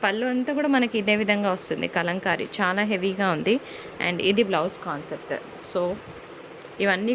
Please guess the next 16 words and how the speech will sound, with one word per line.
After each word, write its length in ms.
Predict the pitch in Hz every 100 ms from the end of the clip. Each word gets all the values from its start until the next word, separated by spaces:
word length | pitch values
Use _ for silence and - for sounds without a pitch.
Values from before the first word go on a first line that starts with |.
| 247
కూడా 120 | 262 254
మీకు 160 | 220 262 240
ఫిఫ్టీన్ 320 | - 247 247 233
హండ్రెడ్ 220 | 196 190
ప్లస్ 200 | 185 185 -
ఉండే 140 | 190 185 170
ప్రోడక్ట్ 380 | 156 160 - 143
అండి, 180 | 131 -
మీరు 120 | - -
చెక్ 160 | 208 - 202
చేసుకోవచ్చు. 640 | 190 - 156 - - - - - - - -
And 140 | 170 165 170
నైంటీ 220 | 170 190 233
నైన్ 120 | 240 233
పర్సెంట్ 280 | 226 233 233 233
వీటిలలో 420 | 220 220 220 220